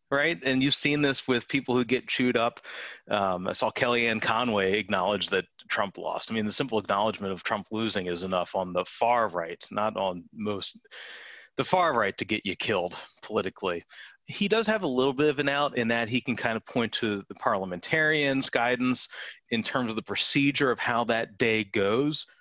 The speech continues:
But at the end of the day, he will be the guy who says, "Yes, Joe Biden won again." You know, now it's like real, real. You know, it's, uh, almost as real as having the inauguration. <laughs> So I don't know that, it's kind of ironic, right? It's, it's, he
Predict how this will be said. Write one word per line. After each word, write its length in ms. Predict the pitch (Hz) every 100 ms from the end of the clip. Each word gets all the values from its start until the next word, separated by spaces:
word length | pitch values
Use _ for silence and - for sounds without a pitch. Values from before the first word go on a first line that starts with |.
| _
But 120 | - 233
at 100 | 254
the 180 | 247
end 200 | 190 240
of 80 | 247
the 80 | 220
day, 340 | 175 185 190
he 240 | 170 - 180
will 220 | 143 151
be 180 | 139 143
the 80 | 156
guy 440 | 139 180 135 139
who 180 | 143 147
says, 420 | - 127 135 127
"Yes, 300 | 147 202 -
Joe 380 | 143 120 131 165
Biden 420 | 120 107 135 170
won 480 | 160 220 214 92 - _ _ _ _
again." 600 | 160 165 240 226 98 82 - -
You 80 | 127
know, 160 | 143
now 220 | 147 165
it's 100 | 196
like 180 | 196 180
real, 320 | 160 262 226
real. 420 | 135 123 98 85 101
You 120 | 123
know, 100 | 139
it's, 160 | 139
uh, 140 | - 127 151 - -
almost 340 | 139 185 170
as 140 | 185 139
real 180 | 175 190
as 80 |
having 300 | 180 175 185
the 120 | 190 190
inauguration. 880 | 190 208 185 185 202 214 92 170 - -
<laughs> 640 | 156 - 233 - - 214
So 340 | - 202 208 - - - - - - -
I 100 | 240
don't 220 | 302 240
know 140 | 247
that, 120 | 214
it's 160 | 175 -
kind 160 | 254 302
of 60 |
ironic, 480 | 254 214 302 269 -
right? 140 | 131
It's, 140 | 180 -
it's, 260 | 170 165 -
he 180 | 175